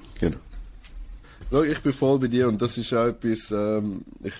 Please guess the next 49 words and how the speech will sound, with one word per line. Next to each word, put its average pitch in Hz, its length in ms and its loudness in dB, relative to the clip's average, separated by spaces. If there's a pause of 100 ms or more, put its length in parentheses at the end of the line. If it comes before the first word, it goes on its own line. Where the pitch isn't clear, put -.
(100)
ich - 180 -10
habe 110 380 4
den 101 80 0
Gervasi 110 460 0
gefragt, 113 380 -2
ob 98 100 -2
ich - 100 -8
einen 113 80 0
Antrag 110 400 0
kann 110 160 -6
einreichen 107 480 2
kann. - 60 -6 (380)
Er - 80 -6
hat 104 60 0
gesagt, 104 200 0
ich - 60 -6
soll 107 140 2
den 101 100 2
Antrag 104 440 2
einreichen, 120 440 2
dann 104 100 -4
wird 101 120 -6
zuerst 104 240 -2
an 104 60 -8
der 101 80 -4
Flag 110 280 2
Conference 104 460 -4
besprochen 101 460 -6
und 92 60 -6
nachher 98 180 -2
an 90 60 -2
der 92 100 -4
D 104 200 2
V. 110 300 0 (480)
Aber 101 140 0
mir 107 180 2
geht's 110 280 0
darum, 107 200 2
dass 104 160 0
man 98 100 -2
finanzielle 104 540 0
Kickbacks 107 500 -4
für 101 140 -6
Game 107 260 0
Day 107 120 2
Organisation 101 680 -2
bekommt. 104 380 -4 (300)
Weil 101 100 -2
die, 113 100 0